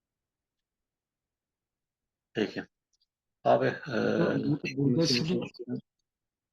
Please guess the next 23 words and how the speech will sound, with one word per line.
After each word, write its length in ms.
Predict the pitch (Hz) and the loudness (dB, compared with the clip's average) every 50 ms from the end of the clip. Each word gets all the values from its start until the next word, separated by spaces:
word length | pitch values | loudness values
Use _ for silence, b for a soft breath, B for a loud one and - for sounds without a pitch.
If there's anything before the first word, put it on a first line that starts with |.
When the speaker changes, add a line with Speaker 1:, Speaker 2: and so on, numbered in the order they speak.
| _ _ _ _ _ _ _ _ _ _ - | _ _ _ _ _ _ _ _ _ _ -8
Speaker 1:
eklemek 240 | - 127 123 127 127 | -6 -2 2 4 4
Speaker 2:
burada 140 | 147 143 156 | 4 4 4
Speaker 1:
istediğin 120 | 135 120 | 2 2
Speaker 2:
şu 60 | - | 0
Speaker 1:
son 120 | - 127 185 | 0 0 0
Speaker 2:
da 40 | 175 | 2
Speaker 1:
sözler 120 | 165 151 | 2 0
Speaker 2:
önemli. 200 | 147 143 139 123 | 0 0 0 -2
Speaker 1:
varsa 180 | 120 - 139 156 120 | -2 -2 -2 -4 -2
alalım. 340 | 117 117 120 113 120 127 - _ _ _ _ _ _ _ | -2 -2 -4 -4 -4 -6 -10 _ _ _ _ _ _ _
Ha, 140 | - 107 104 | -4 -2 0
buyur. 200 | 107 98 - - _ _ _ _ _ _ _ _ _ _ _ _ _ _ _ _ _ - | 0 -2 -2 -4 _ _ _ _ _ _ _ _ _ _ _ _ _ _ _ _ _ -4
Speaker 2:
Burada 280 | 123 127 135 131 143 147 | 0 2 2 4 2 2
şu 220 | 143 - - 165 | 0 0 -2 0
da 40 | 170 | 2
önemli. 400 | 160 139 135 123 120 123 139 143 | 2 2 2 2 0 0 0 -2
Hedef 500 | 139 - - 131 123 143 156 - - - | -2 -4 -4 -2 0 0 0 -2 -2 -6
ne? 260 | - 110 95 - - _ _ _ _ _ _ _ _ _ _ _ _ _ _ _ _ _ _ _ _ _ _ _ - | -10 -10 -10 -10 -14 _ _ _ _ _ _ _ _ _ _ _ _ _ _ _ _ _ _ _ _ _ _ _ -8
Hedefi 400 | - 135 120 131 131 - - 160 | -6 -4 -2 -2 -4 -4 -6 -6
çok 220 | - 160 147 - | -4 -2 0 0
iyi 140 | 139 127 120 | 2 0 0
koymak 420 | 117 - 120 117 113 104 104 - - _ _ _ - | 0 0 0 -2 -2 -4 -6 -10 -14 _ _ _ -16
lazım. 440 | - 120 - _ _ - - - | -14 -14 -16 _ _ -20 -20 -20